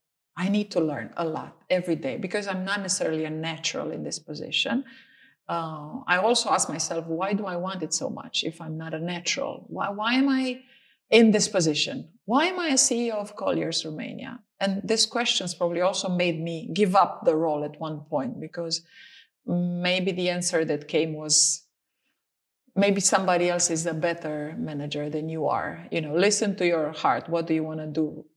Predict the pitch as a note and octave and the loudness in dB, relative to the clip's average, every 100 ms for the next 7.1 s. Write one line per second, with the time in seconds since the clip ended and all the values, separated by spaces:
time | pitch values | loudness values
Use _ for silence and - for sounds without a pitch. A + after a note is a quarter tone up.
0 | - - D#3 E3+ D#3+ D3+ B2 D3+ C#3+ - | -20 -8 -2 2 2 2 -2 -6 -10 -8
1 | D#3 D#3 D3+ G#2 C3+ - - _ _ _ | -8 -4 -2 -2 -4 -10 -16 _ _ _
2 | _ - F3+ F3 E3+ E3+ E3+ E3+ D#3 - | _ -8 -6 -6 -6 -10 -10 -12 -12 -6
3 | F3+ G#3 G#3 - - G3+ G3+ G3 B3+ B3 | 4 4 4 -6 -6 -2 0 2 0 2
4 | A#3+ F#3 E3+ C#3+ C3 C3 - F#3 G3 F3+ | 0 2 2 2 0 0 0 0 2 2
5 | F3+ F3 F3 - D#3+ D#3+ E3 F3 G3 G#3+ | 2 -2 -6 0 0 0 -4 0 2 0
6 | A3 G#3 F#3+ F#3 - _ - - - G3 | 0 -2 -4 -8 -12 _ -20 -20 4 6